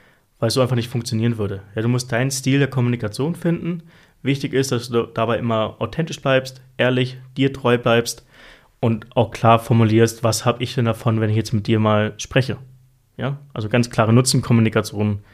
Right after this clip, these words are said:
in den Vordergrund stellst. Wenn du all das, was ich dir heute beschrieben habe in dieser Folge, schon umsetzt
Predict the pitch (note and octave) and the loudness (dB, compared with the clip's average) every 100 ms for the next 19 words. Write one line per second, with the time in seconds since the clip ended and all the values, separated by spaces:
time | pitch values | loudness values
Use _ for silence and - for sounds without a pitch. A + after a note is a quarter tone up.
0 | - - - G#2+ G2+ A2 G#2 G2+ G2 G2+ | -20 -16 -4 -4 0 0 0 -4 -8 -12
1 | - - - - - - - - - - | -16 -20 -20 -20 -20 -20 -20 -20 -20 -8
2 | A#2 A2+ B2+ D3 D#3 C#3+ B2+ - B2+ A#2 | -2 0 2 4 4 2 -4 -2 0 2
3 | A#2+ G#2+ - F3+ E3+ B2+ A2+ G2+ G2+ - | 2 -2 -4 -2 0 -2 -4 -4 -4 0
4 | A2 G#2 G2 - D#3+ D#3+ G#2+ - | 0 0 -4 -6 -6 -4 -4 -8